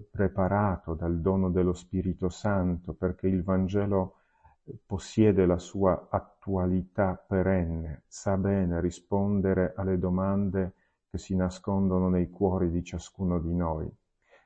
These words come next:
E per questo noi ritroviamo questo grande entusiasmo di evangelizzazione, perché lo vogliamo fare per il Padre, per la sua maggiore gloria. Ecco,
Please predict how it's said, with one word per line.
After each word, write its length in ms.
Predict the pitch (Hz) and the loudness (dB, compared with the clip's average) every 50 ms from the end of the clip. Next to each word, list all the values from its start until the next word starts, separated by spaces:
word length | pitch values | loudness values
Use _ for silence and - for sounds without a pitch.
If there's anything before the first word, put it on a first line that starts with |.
| _ _ _ | _ _ _
E 80 | - - | -8 -4
per 180 | - 107 98 | -2 0 0
questo 460 | - - 113 110 101 - - - - 87 | 0 2 2 2 2 0 -4 -4 -2 0
noi 400 | 87 92 95 95 98 101 98 - - - | 0 2 2 2 0 0 -2 -4 -8 -10
ritroviamo 880 | - 104 98 95 90 - - 92 85 - 104 104 104 101 95 90 85 82 | -6 -6 -4 -4 -4 -2 -2 -2 0 2 2 2 2 2 0 0 0 -2
questo 320 | 80 - 90 - - - 87 | -4 -8 -12 -8 -6 -4 -4
grande 380 | 82 87 92 90 92 90 90 | -2 0 0 2 2 4 4
entusiasmo 840 | 90 87 87 - 92 90 82 90 95 95 98 95 92 87 90 87 85 | 2 2 0 -2 -4 -2 0 2 2 2 2 2 0 -2 -2 -2 -2
di 180 | 80 85 80 - | -2 -4 -6 -6
evangelizzazione, 1300 | - - 95 87 92 92 92 90 95 90 90 87 85 92 90 90 - - - - 107 107 104 98 90 | -6 -6 -4 -2 -2 -2 -2 0 -2 -2 -2 0 0 0 -2 -2 -4 -6 -2 0 2 2 2 0 0
perché 300 | - - 80 - - - | -2 -4 -6 -6 -2 0
lo 200 | 95 92 95 95 | 0 2 2 0
vogliamo 460 | 95 101 101 95 101 104 110 113 107 98 | 0 0 0 0 2 2 2 0 0 -2
fare 340 | - - 107 101 98 98 | -2 -2 -2 -2 0 -2
per 200 | 90 - - 92 | -4 -2 0 0
il 140 | 90 92 92 | 2 2 0
Padre, 640 | 90 - - 107 104 95 87 82 82 80 82 82 - _ _ _ _ _ _ _ _ | -2 -2 -2 0 0 0 -2 -2 -4 -4 -6 -6 -10 _ _ _ _ _ _ _ _
per 140 | - 95 87 | -4 0 0
la 120 | 90 87 | 0 0
sua 480 | 82 - - - 98 90 87 87 87 - - | -2 -4 -6 -4 -2 0 0 0 -2 -2 -4
maggiore 540 | 104 101 95 90 87 90 95 90 90 90 85 | -2 -2 0 0 0 0 0 0 0 0 -2
gloria. 600 | 82 87 80 78 73 73 78 - 76 71 73 - _ _ _ _ _ _ _ _ _ _ _ _ _ _ _ _ _ | -2 -4 -6 -6 -6 -10 -12 -16 -16 -16 -18 -20 _ _ _ _ _ _ _ _ _ _ _ _ _ _ _ _ _
Ecco, 540 | - 90 85 - - - 80 78 78 - | -6 -6 -6 -6 -8 -6 -6 -6 -6 -10